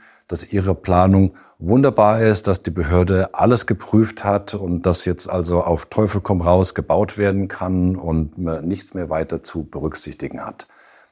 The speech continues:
Das ist nicht so. In diese Falle solltest du jetzt als Architekt und als Bauherr nicht mehr reintappen, nachdem du dieses Video gesehen hast, beziehungsweise nachdem du diese Podcast-Folge gehört hast. Ich hoffe zumindest, es ist so.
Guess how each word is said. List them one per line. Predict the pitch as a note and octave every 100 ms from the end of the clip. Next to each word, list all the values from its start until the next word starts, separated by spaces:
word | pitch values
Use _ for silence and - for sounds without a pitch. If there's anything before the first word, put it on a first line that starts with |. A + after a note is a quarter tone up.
| _
Das | A2 A#2
ist | - E2+ F#2+
nicht | C3+ -
so. | - D#3 D#3 - - _
In | G#2+ E2+
diese | A2+ A#2 A2+
Falle | - F#2 G#2 A#2
solltest | F#2 G2 F2+ D#2+ G#2
du | A2
jetzt | A2 G#2+ - -
als | F2 -
Architekt | - D#2+ F2 G#2+ A2+ -
und | G2 F2+
als | - E2 D#2 -
Bauherr | - E2+ F2 F2 F2+ D2+
nicht | D#2 G#2+ -
mehr | C3
reintappen, | A2+ A#2 A2 - B2 A2+
nachdem | G2+ - G#2+ G#2
du | G2
dieses | G2 F#2+ F2 E2
Video | G2+ A#2
gesehen | G#2+ G2 G#2+ G#2 F#2
hast, | G#2 -
beziehungsweise | F2 - F#2+ F#2 F#2 F2 F2+
nachdem | F2 F2+ E2+
du | E2
diese | E2+ E2 D#2
Podcast-Folge | - G2+ - C3 - - A#2+ A#2
gehört | A2+ A#2 A#2+ -
hast. | G#2 - _ _ _ _ _ _ -
Ich | D2+
hoffe | G2 -
zumindest, | G2+ F#2+ F#2+ F2+ -
es | D#2
ist | - E2 -
so. | A1